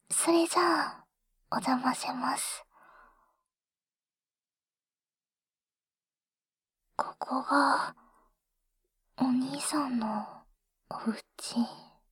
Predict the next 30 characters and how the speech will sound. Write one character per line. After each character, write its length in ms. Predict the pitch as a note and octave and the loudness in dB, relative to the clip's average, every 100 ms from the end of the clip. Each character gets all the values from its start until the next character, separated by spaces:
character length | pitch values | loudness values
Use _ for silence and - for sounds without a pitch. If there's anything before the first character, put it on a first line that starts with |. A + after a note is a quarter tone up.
| _ _ _ _ _ _ _ - - - - - - _ _ _ _ _ _ _ - | _ _ _ _ _ _ _ -20 -20 -20 -18 -20 -20 _ _ _ _ _ _ _ -4
私、 580 | - B3+ - D#4+ - D#4+ E4+ - - - _ _ - | 2 2 6 4 6 2 2 -2 -16 -18 _ _ -12
他 360 | - - D4+ | -6 0 4
の 160 | D#4+ E4+ | 6 6
人 240 | - F#4+ | 6 6
の 240 | F4 C4+ A#3 | 8 8 8
お 20 | |
家 300 | B3 - C#4 | 6 2 2
の 100 | C#4+ | 6
中 320 | C#4+ D4 D4 | 6 6 4
っ 80 | C#4+ _ | 2 _
て 100 | - B3 A3+ - - - - | -2 0 0 -2 -18 -20 -6
初 340 | - - D4+ F4+ | 2 6 6 8
め 140 | F#4 | 6
て 160 | F#4 D4 | 6 6
見 180 | A#3+ A3+ | 6 4
ま 140 | A#3+ | 2
し 100 | - | 0
た。 320 | - A3 - - - - - - - - - _ _ _ _ _ _ - | 0 0 -2 -10 -20 -20 -20 -20 -20 -20 -20 _ _ _ _ _ _ -2
私、 520 | A#3+ B3 C#4+ C#4+ - - - - - - _ _ _ | 0 0 -2 -2 0 -2 -4 -14 -20 -20 _ _ _
お 100 | A#3 A#3+ | -4 -2
友 320 | C4 C4 C4 | 0 2 2
達 560 | B3+ - - C#4 C4 - _ _ | 2 -2 -8 -4 -4 -6 _ _
あ 140 | - C4 | -4 -2
ん 140 | C4 | 2
ま 120 | C4 | 2
り 200 | C4 C4 | 2 0
い 40 | B3+ | -2
な 160 | C#4 C#4+ | -2 -4
く 100 | - | -6
て、 140 | - | -4